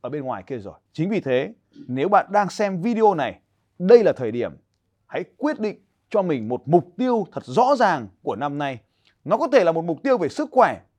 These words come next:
giống như một số bạn lúc nãy đã chia sẻ. Nó cũng có thể là một mục tiêu về tiền bạc. Hãy viết xuống con số mà bạn muốn đạt được vào năm nay. Đó cũng có thể là một mục tiêu về một mối quan hệ, trai lớn thì lấy vợ, gái lớn thì gả chồng. Chúng ta mong muốn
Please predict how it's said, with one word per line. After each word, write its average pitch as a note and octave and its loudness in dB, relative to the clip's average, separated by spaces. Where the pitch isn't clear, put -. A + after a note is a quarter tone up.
giống C#3+ -4
như G#3+ -6
một C3+ -6
số D3+ -4
bạn F3+ 0
lúc D#3 -2
nãy E3 0
đã D#3 0
chia D#3 -4
sẻ. A#2 -6
Nó B2 -4
cũng C4 0
có D4 4
thể G3+ 8
là C#3+ 2
một C#3+ -2
mục E3+ 0
tiêu C4+ 2
về F3+ 0
tiền D3+ 0
bạc. C#3+ 6
Hãy B2+ -4
viết A3 2
xuống F#3 2
con A3 4
số G3+ 2
mà C4+ 2
bạn C#3 -2
muốn E3 0
đạt A3 4
được E3 0
vào B2+ -2
năm D3 -4
nay. C#3 -4
Đó D3 4
cũng B3+ -4
có C#4 -2
thể E3+ 4
là B2+ 0
một B2 -6
mục C#3+ -2
tiêu G#3+ 4
về D#3 -4
một C3+ -6
mối D3+ 2
quan B3+ 4
hệ, D#3+ 0
trai F3+ 4
lớn F3+ 8
thì D#3+ -2
lấy E3 0
vợ, E3 2
gái D3+ 0
lớn A3 4
thì A2 -10
gả F#2+ -8
chồng. F2+ -4
Chúng C3+ -4
ta D#3+ 8
mong E3+ 2
muốn E3+ 6